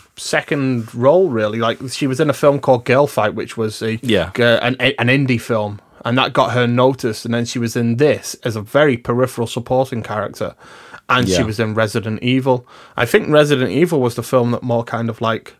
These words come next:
Speaker 1: pushed her star in the right direction as well, because she was more central to that story.
Speaker 2: Yeah.
Speaker 1: The only other person I would say that he has chemistry with is Helen Mirren for, like,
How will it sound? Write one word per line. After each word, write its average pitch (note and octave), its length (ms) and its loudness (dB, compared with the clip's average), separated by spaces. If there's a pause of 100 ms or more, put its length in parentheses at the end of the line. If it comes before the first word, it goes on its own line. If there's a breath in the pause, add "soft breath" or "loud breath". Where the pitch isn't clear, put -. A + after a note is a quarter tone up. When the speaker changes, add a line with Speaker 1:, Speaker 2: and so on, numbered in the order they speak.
(360)
Speaker 1:
pushed - 280 -4
her A2 120 -6
star C3+ 520 0
in G#2+ 160 -6
the A2+ 80 -6
right A2+ 240 0
direction - 500 -4
as A2 160 -8
well, B2+ 160 0
because A#2 260 -8
she A2+ 120 -12
was A2 160 -12
more A#2 200 0
central A#2+ 440 -4
to A#2 160 -10
that - 180 -6
story. C3+ 400 0 (140)
Speaker 2:
Yeah. F#2 260 -8
Speaker 1:
The F#3+ 120 6
only C#4 200 4
other B3+ 100 4
person G3 360 2
I - 20 2
would D3 140 -2
say E3+ 180 4
that - 240 2
he - 200 -2
has D3 180 4
chemistry E3+ 440 -2
with A2+ 380 0 (100)
is B2 280 0
Helen D#3 420 2
Mirren C#3 340 4
for, - 200 -6
like, A#2 420 -2